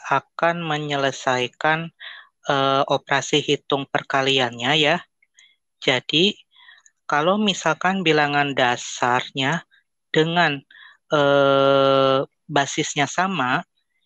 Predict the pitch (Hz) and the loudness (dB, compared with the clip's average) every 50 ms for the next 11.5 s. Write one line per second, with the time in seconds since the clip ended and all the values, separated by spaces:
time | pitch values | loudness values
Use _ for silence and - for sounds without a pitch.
0 | _ _ _ _ _ _ _ _ - - - 139 131 - 139 131 135 151 170 180 | _ _ _ _ _ _ _ _ -12 -6 -4 -4 -2 -2 -2 -2 0 0 0 -2
1 | 170 151 - - 135 135 139 165 180 - - 160 147 147 - 160 170 175 185 185 | -2 -4 -2 -2 0 0 0 -2 -2 -2 -2 -2 -2 0 0 2 4 4 4 4
2 | 170 147 - _ _ - 156 143 143 131 123 120 117 120 147 180 196 - _ _ | 2 0 -2 _ _ -6 -6 -4 -4 -4 -4 -4 -4 -4 -4 -6 -8 -10 _ _
3 | - - - - - - - _ _ - - 175 180 - - 135 131 139 139 139 | -20 -20 -20 -20 -20 -20 -20 _ _ 0 0 0 2 2 0 0 0 0 -2 0
4 | 139 160 180 - 165 156 151 143 143 143 135 139 131 - - - 135 131 123 - | 0 0 0 0 -2 0 0 0 0 0 -2 -2 -2 -2 -2 0 0 0 0 -2
5 | - - - 143 131 123 117 - _ - 131 127 147 180 180 151 139 - - 143 | -6 -4 -2 0 0 0 0 -2 _ -2 0 0 0 0 0 -2 -2 0 0 -2
6 | 135 139 139 139 127 - - 135 123 117 117 117 117 127 156 180 196 - _ - | -2 0 0 -2 -2 -2 -4 -4 -4 -4 -6 -4 -2 -2 0 0 -2 -2 _ -16
7 | - - - - - _ - - 147 135 - - 131 123 - _ - 175 185 202 | -20 -20 -20 -20 -20 _ -2 0 0 0 0 -2 -4 -4 -4 _ 0 0 0 2
8 | 196 170 135 127 127 - - 196 180 - - 147 - - - - 131 127 120 131 | 2 0 0 -2 -2 0 0 0 0 2 -2 -2 -2 -2 -2 -2 -2 -2 0 0
9 | 156 180 185 - 139 131 - - 127 123 127 151 175 170 - - - - _ _ | 0 0 0 0 -2 -2 0 0 0 2 2 0 0 -2 -6 -16 -18 -18 _ _
10 | - 151 143 127 - - 156 160 170 165 151 143 160 - - - - 151 131 135 | -2 -2 -2 -2 0 2 2 4 4 4 4 2 2 0 -4 -4 -4 -2 0 0
11 | 127 123 _ - 175 175 - - - | -2 -2 _ -2 -2 -2 -2 -4 -6